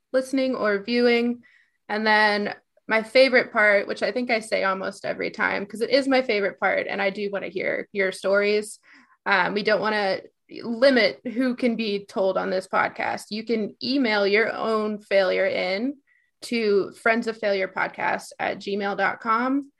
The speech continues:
That'll also be in the bio down below. So just sh-, shoot us a little story, big story,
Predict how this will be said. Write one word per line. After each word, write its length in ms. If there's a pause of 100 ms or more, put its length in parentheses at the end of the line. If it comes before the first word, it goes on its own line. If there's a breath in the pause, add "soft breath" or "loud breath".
(280)
That'll 220
also 460
be 440
in 120
the 80
bio 300
down 200
below. 500 (140)
So 160
just 200 (420)
sh-, 180 (180)
shoot 200
us 100
a 40
little 120
story, 440 (300)
big 200
story, 560